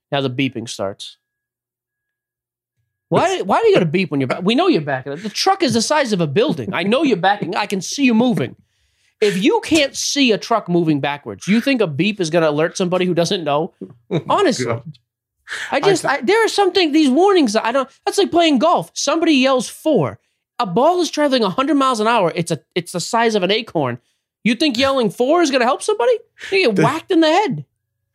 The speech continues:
Speaker 2: There's so many civil engineers out there
Speaker 1: I,
Speaker 2: just,
Speaker 1: oh.
Speaker 2: just so upset listening to this right now.
Speaker 1: Civil engineers. Are they driving cement trucks with backup lights?
Speaker 2: They know about it. They know about this
Speaker 1: All right,
Speaker 2: stuff.
Speaker 1: what were you, you were
Speaker 2: You
Speaker 1: saying
Speaker 2: don't worry.
Speaker 1: something.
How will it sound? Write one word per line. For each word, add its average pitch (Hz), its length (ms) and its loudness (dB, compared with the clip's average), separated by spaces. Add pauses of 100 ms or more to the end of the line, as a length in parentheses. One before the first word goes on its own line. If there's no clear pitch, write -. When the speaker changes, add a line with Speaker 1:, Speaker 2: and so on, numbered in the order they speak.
(380)
Speaker 2:
There's 185 180 0
so 127 320 -2
many 127 220 -4
civil 117 400 -4
engineers 107 460 -4
out 117 100 -2
there 185 80 2
Speaker 1:
I, 165 220 0
Speaker 2:
just, - 180 -10
Speaker 1:
oh. 135 260 -12
Speaker 2:
just - 300 -4
so 110 200 2
upset 95 360 -6 (100)
listening 104 380 -8
to 101 60 -14
this 110 180 -14
right - 160 -14
now. 123 240 -20
Speaker 1:
Civil - 460 -8
engineers. - 500 -6
Are 135 60 -8
they 151 100 -2
driving 180 460 -2
cement 185 320 -2
trucks 302 260 -10
with 151 160 -6
backup 214 340 -6
lights? - 380 -12
Speaker 2:
They 196 380 -2
know 330 260 2
about 180 320 0
it. 143 160 -2
They 302 180 2
know 415 200 2
about 190 260 0
this - 60 -2
Speaker 1:
All 120 40 0
right, 101 100 -2
Speaker 2:
stuff. - 160 2
Speaker 1:
what 220 80 0
were 214 40 0
you, 170 220 2
you 208 100 0
were 190 60 4
Speaker 2:
You 175 60 2
Speaker 1:
saying 233 100 0
Speaker 2:
don't 185 140 2
worry. 123 180 0
Speaker 1:
something. - 260 -20